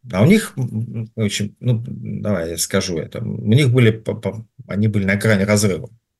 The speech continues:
Да, и я говорю, спрашиваю: "Слушай, а как, как, ну, вы-то как можете?" А он говорит: "Ну, дети-то не виноваты". И вот они устроили, э, такой, знаешь, спойлер, голливудский спойлер, они до сих пор вместе, в общем, вот так вот. И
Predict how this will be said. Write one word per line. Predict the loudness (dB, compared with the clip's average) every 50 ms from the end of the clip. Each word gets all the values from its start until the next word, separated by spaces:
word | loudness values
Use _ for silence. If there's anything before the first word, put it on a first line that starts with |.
| _ _ _ _ _ _ _ -20 _ _
Да, | 4 6 6
и | 8 8 6 6 4 2 -2 -2
я | -2 0 2 2 4 4
говорю, | 4 2 2
спрашиваю: | 2 2 0 -2 -2 -2 -4
"Слушай, | -4 -4 -2 -2 -2 -2
а | -4 -4 -8
как, | -12 -12 -12 -10 _
как, | 0 0 0 0 -2 _ _
ну, | 2 4 6 6 6
вы-то | 6 4 4 2 2 -2
как | -2 0 0 0 2 4
можете?" | 4 6 6 6 4 2 -4 -2
А | 2 4
он | 4
говорит: | 2 2 0 2 4
"Ну, | 4 6
дети-то | 6 4 4 2 0 -2 -4 -4
не | -2 -2
виноваты". | 0 2 2 2 2 2 0 -4 -6 -8 -10 -14 -14 -14 _ _ _ _ _ _ _ _ _ _ _ _ _ _ _ _ _ _ _ _ _ _ _ _ _ 0
И | 4 4
вот | 6 6
они | 6 6 8 8
устроили, | 6 6 4 4 4 4 4 2 2 0 -2 0
э, | 0 2 2 0 -2
такой, | -2 -4 -2 2 4 4 4 4 2 -2 -6
знаешь, | -4 0 0 2 0 0 -2 -8 -12 -12
спойлер, | -6 -6 -4 0 4 6 6 6 6 4
голливудский | 4 4 4 4 4 4 4 2 0 -2
спойлер, | -2 -2 0 2 4 4 4 4 4
они | 4 4 2 2 2 2 0 -2 -6 -12 -16 _ _ _
до | -8
сих | -8 -4 0
пор | 0 2 4
вместе, | 4 6 6 6 4 2 0 -2 0 0 0 -2 -6 -8 -8 -8
в | -8
общем, | -8 -6 -6 -6 -6
вот | -6 -4
так | -4 -4 -6
вот. | -6 -14 -16 -18 -18 -16 -16 -16 -16 -18 -8 0
И | 2 4 6 6 6